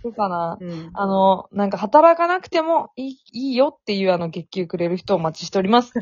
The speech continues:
Speaker 2: <laughs> いないよね。それなかなかね。
Speaker 1: ないかな？なんか私が生きてるだけで払いたいみたいな人、物好き。
Speaker 2: いませんか？こちら聞いてる中に。
Speaker 1: はい。募集しております。よろしくお願いします。
Speaker 2: そうだよね、本当に。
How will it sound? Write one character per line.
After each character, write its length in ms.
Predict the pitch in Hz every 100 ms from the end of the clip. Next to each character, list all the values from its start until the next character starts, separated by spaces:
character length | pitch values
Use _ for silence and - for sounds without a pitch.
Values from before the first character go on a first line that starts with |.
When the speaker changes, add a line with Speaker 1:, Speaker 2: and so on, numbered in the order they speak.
| - -
Speaker 2:
<laughs> 280 | - - -
い 80 | 226
な 180 | 214 196
い 80 |
よ 80 | 175
ね。 340 | 165 185 196 190
そ 80 | 180
れ 60 |
な 120 | 165
か 100 | 165
な 140 | 165 160
か 100 | 156
ね。 320 | 170 170 -
Speaker 1:
な 120 | 233
い 80 | 226
か 100 | 180
な？ 160 | 175 -
な 140 | 196
ん 20 |
か 80 | 196
私 220 | 196 247
が 80 | 247
生 60 | 254
き 80 | -
て 100 | 240
る 80 |
だ 100 | 214
け 140 | 196 196
で 240 | 175 - -
払 200 | 170 170
い 80 |
た 120 | 170 175
い 80 |
み 120 | 165 165
た 100 | 160
い 60 |
な 80 | 165
人、 220 | 170 208 - - 180 _ _
物 220 | 196 196 208
好 220 | 196 220
き。 240 | - - _ _ _ _ _
Speaker 2:
い 60 | 220
ま 180 | 208 208
せ 160 | 214
ん 120 | 208 190
か？ 260 | 180 185
こ 100 | 180
ち 140 | 165 175
ら 160 | 165
聞 200 | 170 180
い 20 | 170
て 140 | 175
る 100 | 170
中 320 | 185 220 170
に。 180 | 160 160
Speaker 1:
は 80 | 156
い。 60 | - _ _ _ 190
募 80 |
集 240 | 185 196 185
し 100 | -
て 120 | 196
お 60 | 190
り 120 | 202
ま 160 | 185
す。 260 | 190 - 165
よ 120 | 190
ろ 120 | 185
し 140 | 185 -
く 60 |
お 100 | 190
願 200 | 180 180
い 60 | 175
し 140 | -
ま 160 | 180 170
す。 60 | 226
Speaker 2:
そ 80 |
う 40 | 226
だ 100 | 233
よ 100 | 202
ね、 140 | 160 156
本 300 | 160 165 170
当 100 | 175
に。 280 | 165 165